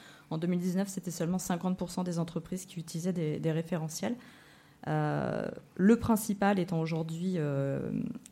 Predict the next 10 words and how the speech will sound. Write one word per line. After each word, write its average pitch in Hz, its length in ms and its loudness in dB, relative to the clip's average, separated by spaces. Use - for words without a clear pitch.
les, 156 240 2
les 160 160 2
G 165 200 2
R 156 120 2
I. 202 100 6
On 180 140 4
verra 180 320 6
l'évolution 185 720 2
avec, 156 300 4
euh, 147 260 0